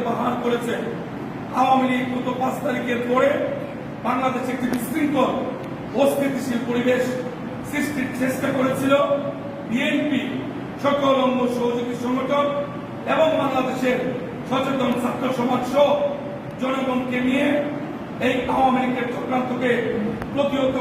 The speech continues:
করে প্রমাণ করেছে বাংলাদেশ সাম্প্রদায়িক সম্প্রীতির দেশ। এটা কোনো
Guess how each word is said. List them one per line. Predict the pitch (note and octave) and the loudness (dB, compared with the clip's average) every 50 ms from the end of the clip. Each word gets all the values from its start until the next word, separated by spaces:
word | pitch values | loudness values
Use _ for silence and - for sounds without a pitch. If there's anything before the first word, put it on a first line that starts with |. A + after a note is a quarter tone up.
| B3+ B3+ | 0 2
করে | B3 A#3+ A#3+ A#3+ A#3+ A#3 - - - - - A#3 - - - - | 4 4 6 4 4 2 0 -4 -4 -6 -6 -8 -8 -8 -6 -4
প্রমাণ | A#3+ B3+ C4 C#4+ D4+ D#4 D4+ C#4+ D4 C#4+ | 0 2 2 2 2 2 0 0 0 0
করেছে | C#4 C4+ C4 - C4+ B3+ B3 A#3 B3 B3+ B3 - - - - - - - - A#3 A#3+ | 0 2 2 2 2 2 2 2 2 0 -2 -2 -4 -6 -8 -8 -10 -8 -4 -2 0
বাংলাদেশ | C4 C4 C4 C4 B3+ B3+ B3+ B3 B3 B3 - A#3 | 2 2 2 2 4 4 4 4 4 2 0 0
সাম্প্রদায়িক | B3+ C4 - C4+ B3+ B3+ B3 A3+ A#3 A3+ B3+ - - - - - - - - - | -2 -2 0 0 0 2 2 2 0 -2 -2 -4 -4 -6 -8 -8 -8 -8 -6 -2
সম্প্রীতির | B3 C4 B3+ B3+ B3+ C4 B3+ B3+ A#3+ - B3 C4+ | 0 2 2 2 2 0 -2 -2 -2 0 4 4
দেশ। | C#4+ D4 C4 - - - - - - - - - - - - | 4 4 4 2 0 -2 -4 -6 -8 -8 -10 -10 -10 -8 -4
এটা | G#3+ C4+ C#4 C#4 | -2 0 0 0
কোনো | C4+ C4 | 0 -2